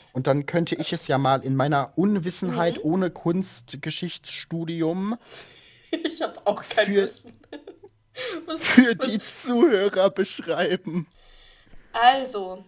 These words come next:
Speaker 2: das gute Bild heißt Abbé Jean-Jacques Houbet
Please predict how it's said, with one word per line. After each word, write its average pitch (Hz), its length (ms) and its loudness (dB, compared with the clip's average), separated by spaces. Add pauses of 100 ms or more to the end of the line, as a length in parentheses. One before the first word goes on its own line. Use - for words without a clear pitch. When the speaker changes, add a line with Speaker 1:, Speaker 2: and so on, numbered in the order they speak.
(120)
Speaker 2:
das 226 260 -12
gute 285 280 -12
Bild 240 460 -8
heißt 202 520 -8 (260)
Abbé 269 720 -8 (220)
Jean-Jacques 247 920 -4
Houbet 208 480 -10